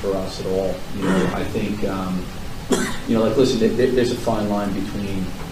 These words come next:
you know, having quote unquote fun and also enjoying what you're doing. You know, and I hope they're enjoying what they're doing with each other. But I never felt like it was, um, drudgery for them. I mean, they're competitive guys. They wanna win, so when we've lost some games,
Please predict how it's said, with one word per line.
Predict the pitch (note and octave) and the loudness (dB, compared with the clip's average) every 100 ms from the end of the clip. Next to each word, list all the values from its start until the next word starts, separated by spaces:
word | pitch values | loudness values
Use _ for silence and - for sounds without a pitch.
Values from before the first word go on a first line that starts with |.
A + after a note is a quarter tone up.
| - G2+ | -8 -6
you | F#2+ | -6
know, | |
having | F#2 G2+ F#2+ F#2+ F#2 - - - | -4 -4 -2 -4 -4 -6 -6 -2
quote | G#2 | -2
unquote | F#2+ G#2 G2 | 0 0 0
fun | - - A#2 G2 F#2 F2+ - - - - - - | -2 -2 -2 0 -2 -4 -4 -6 -6 -8 -6 -4
and | G2+ G#2 | -2 2
also | A2+ G#2+ A2 | 2 2 0
enjoying | F#2+ F#2 G#2+ G2 F#2 F2 - | -2 -2 -2 -2 -2 -4 -6
what | F#2+ - | -6 -6
you're | F2 | -6
doing. | G2+ F2 F2 G2+ | -4 -6 -6 -4
You | |
know, | F#2+ | -2
and | G#2+ | -2
I | G2+ | 0
hope | A2 - | -2 0
they're | G2 | -2
enjoying | F2+ - A2 G#2 G2 F2+ - - | -2 -2 -4 -2 -4 -6 -6 -6
what | G2 - | -4 -4
they're | F3+ - | -4 -4
doing | - F#3 | -4 -4
with | F2+ - - | -4 -6 -6
each | - | -4
other. | F2+ F2 - - - - - - | -2 -4 -6 -8 -10 -10 -8 -2
But | A2+ | 2
I | C3 | 4
never | E3+ - | 4 2
felt | - A#2 A2 G#2+ | 0 2 2 0
like | F#2+ F#2+ - A2 | -4 -6 -8 -6
it | - | -4
was, | G2+ F#2+ G2 | -4 -4 -4
um, | F2+ F2 F2 - - - - - - - | -4 -6 -6 -8 -8 -10 -10 -10 -10 -6
drudgery | G#2 G2+ G2 G2 | -2 -2 -2 -4
for | F#2+ F#2 | -4 -4
them. | F#2+ F#2+ F#2 | -4 -4 -2
I | E2 | 2
mean, | - | 2
they're | - | 2
competitive | D#3 C#3+ C3+ C3+ A#2 | 0 0 2 2 2
guys. | A#2+ B2+ - | 2 0 0
They | G#2 | -2
wanna | G#2+ G2 | -2 -2
win, | A2 A2+ | 0 0
so | G2+ | -2
when | F#2+ | -4
we've | F#2+ G2 | -4 -2
lost | G2+ F#2+ | -4 -4
some | F#2+ F#2 | -4 -4
games, | G#2 A2 F#2+ - | -4 -2 -2 -4